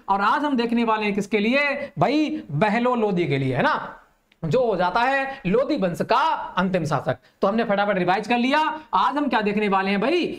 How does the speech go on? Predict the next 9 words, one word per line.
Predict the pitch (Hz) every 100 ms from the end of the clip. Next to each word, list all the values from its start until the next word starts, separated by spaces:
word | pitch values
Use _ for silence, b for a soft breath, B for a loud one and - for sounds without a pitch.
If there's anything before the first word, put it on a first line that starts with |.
| -
इब्राहिम | 220 226 240 269 294
लोधी | 233 214 220
को | 196
देखने | 170 156 147
वाले | 127 127
हैं। | 127 151 190 143 - _ _ _
कौन? | 170 226 320 311 240 B -
इब्राहिम | 202 220 254 277 254
लोधी। | 170 185 202 269 277 254 -